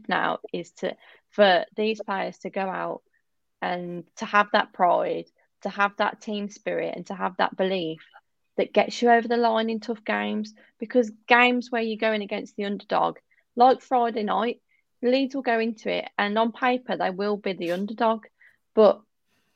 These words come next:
you know, if you go into those games and you don't, um, and you underestimate them, we've seen what happens, happened against Wolves. We all went into that thinking, "Oh, it's a, it's three points."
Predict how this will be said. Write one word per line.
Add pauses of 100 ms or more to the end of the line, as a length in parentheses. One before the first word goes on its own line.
(140)
you
know,
if (340)
you
go
into
those
games
and
you
don't, (480)
um, (180)
and
you
underestimate
them, (680)
we've
seen
what
happens, (440)
happened
against
Wolves.
We
all
went
into
that
thinking,
"Oh,
it's
a, (100)
it's
three
points."